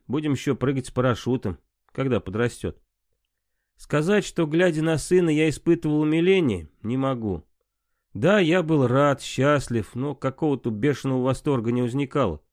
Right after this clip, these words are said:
Еще один человек, даже не совсем человек, пока личинка, которой только предстоит стать человеком. В нем половина моего генома, включая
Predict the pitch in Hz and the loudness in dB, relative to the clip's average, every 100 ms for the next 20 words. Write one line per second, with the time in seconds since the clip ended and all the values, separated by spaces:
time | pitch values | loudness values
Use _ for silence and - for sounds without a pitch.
0 | _ _ _ _ _ - 123 - 175 147 | _ _ _ _ _ -8 -6 0 0 2
1 | 131 117 135 131 143 165 - 107 123 113 | 0 0 0 2 2 0 -2 -2 -2 0
2 | 110 101 117 139 131 151 123 131 135 160 | -2 -2 -2 -2 -2 -2 -2 0 2 2
3 | 143 - _ _ _ - 151 196 170 170 | 0 -4 _ _ _ -10 -6 -2 0 0
4 | - 196 147 90 - _ _ - 117 - | 0 -2 -2 -6 -10 _ _ -10 -8 -2
5 | 135 123 143 - - 127 - 135 147 139 | -2 0 -2 -2 -6 -6 -2 2 2 0
6 | - 135 113 - 120 127 127 95 - - | -2 0 0 -2 0 2 2 0 -8 -18
7 | _ _ _ _ _ _ _ _ _ _ | _ _ _ _ _ _ _ _ _ _
8 | _ _ _ 113 185 202 - 160 165 180 | _ _ _ -2 2 2 2 2 4 4
9 | 170 151 156 165 180 139 143 147 117 92 | 4 2 2 4 2 2 2 4 2 0
10 | - - 123 120 156 147 113 | -8 -4 -4 0 2 2 0